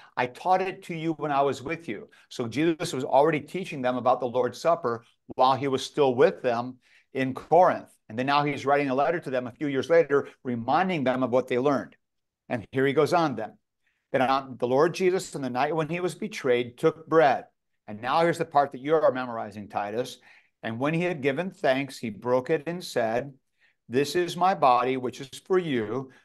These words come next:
Do this in remembrance of me.'" Okay, now the different translations will have it different ways, and you hear pastors say it differently, but it's getting the same idea. "This is my body, which is for you. Do this in remembrance of me.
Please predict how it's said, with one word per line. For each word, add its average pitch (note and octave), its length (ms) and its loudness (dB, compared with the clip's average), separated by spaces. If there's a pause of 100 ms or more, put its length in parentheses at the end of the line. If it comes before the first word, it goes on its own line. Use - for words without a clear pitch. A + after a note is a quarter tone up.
(240)
Do D3 220 2
this D3+ 280 0
in E3 80 -6
remembrance D#3+ 580 -2
of G2+ 100 -6
me.'" G#2+ 340 -16 (720)
Okay, A2+ 140 -8
now A#2 100 -6
the A2+ 80 -10
different C3 260 -6
translations D3 600 -2
will C3 80 -4
have C3 160 2
it C3 60 -2
different B2+ 360 -4
ways, A#2 400 -2
and G#2 120 -12
you A2 120 -6
hear A2+ 320 -4
pastors C3 400 -2
say C3 140 -2
it A#2+ 80 -8
differently, A2 360 -8
but A2 140 -6
it's G#2+ 120 -12
getting A2 180 -6
the G2+ 60 -10
same A#2 240 -6
idea. B2+ 260 -2 (460)
"This G#2 140 -10
is C3+ 60 -8
my D#3 160 2
body, D3 520 4 (340)
which A2 180 -8
is - 80 -6
for F#3+ 140 0
you. C#3+ 340 2 (280)
Do C3+ 80 -4
this C#3+ 180 -2
in F3 60 -6
remembrance A#2 400 -4
of A2 80 -10
me. A#2 320 -8